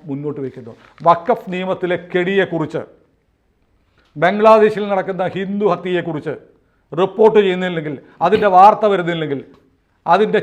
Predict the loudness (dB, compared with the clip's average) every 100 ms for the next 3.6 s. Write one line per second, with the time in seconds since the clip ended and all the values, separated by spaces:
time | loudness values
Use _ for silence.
0 | -2 -4 -2 -2 -2 -2 -4 -4 -6 -2
1 | 2 4 4 2 0 -4 -4 -10 -8 -6
2 | -6 -6 -8 -6 -6 -6 -4 -6 -4 -6
3 | -4 -2 -2 -2 -4 -10